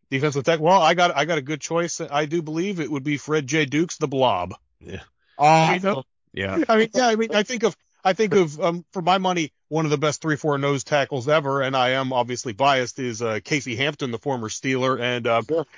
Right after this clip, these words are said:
Speaker 1: you know, you, you could compare his physique somewhat with Fred Dukes's, although he's, you know, uh, I mean, honestly, Casey might be leaner than that, but, uh, you know, he's,
Speaker 3: <laughs>
Speaker 1: the guy who, the guy was so tubby that he wasn't allowed to, um, s-, to, uh, practice the training camp. He was physically unable to perform when he showed up more often than not.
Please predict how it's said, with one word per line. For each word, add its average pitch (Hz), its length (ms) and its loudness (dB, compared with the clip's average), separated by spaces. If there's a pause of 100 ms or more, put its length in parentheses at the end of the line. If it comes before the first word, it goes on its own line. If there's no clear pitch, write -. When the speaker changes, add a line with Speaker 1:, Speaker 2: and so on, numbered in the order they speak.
Speaker 1:
you 151 120 2
know, 151 100 4
you, 170 180 -2
you 180 160 0
could 175 260 -2
compare 180 380 2
his 185 200 0
physique 175 400 0
somewhat 190 500 4
with 147 220 2 (180)
Fred 151 260 0
Dukes's, 147 440 -2
although 139 240 2
he's, 123 300 -6 (200)
you 156 60 0
know, 135 200 4
uh, 151 280 0
I 208 40 0
mean, 175 240 0
honestly, 170 380 0
Casey 147 320 -2
might 139 160 0
be 127 120 0
leaner 127 280 -2
than 107 140 -6
that, 127 240 2
but, 120 240 -8
uh, 120 140 -2 (360)
you 196 80 4
know, 165 40 2
he's, 190 180 -2 (160)
Speaker 3:
<laughs> - 120 -20
Speaker 1:
the 180 100 0
guy 196 160 6
who, 190 100 2
the 180 120 -4
guy 196 120 4
was 170 160 -2
so 180 240 0 (220)
tubby 170 300 2
that 151 180 0
he 147 120 0
wasn't 156 320 0
allowed 147 380 2
to, 135 320 2
um, 113 220 2 (340)
s-, - 160 -10 (200)
to, 135 180 0
uh, 117 260 0 (280)
practice 160 420 0
the - 160 -16
training 156 480 0
camp. 139 300 0
He 143 100 0
was 131 160 -4
physically 156 340 -2
unable 156 260 2
to 127 60 -6
perform 151 400 -2
when 143 100 0
he 135 60 -2
showed 135 280 0
up 143 160 2
more 135 200 0
often 135 260 -2
than 127 180 -4
not. 131 300 2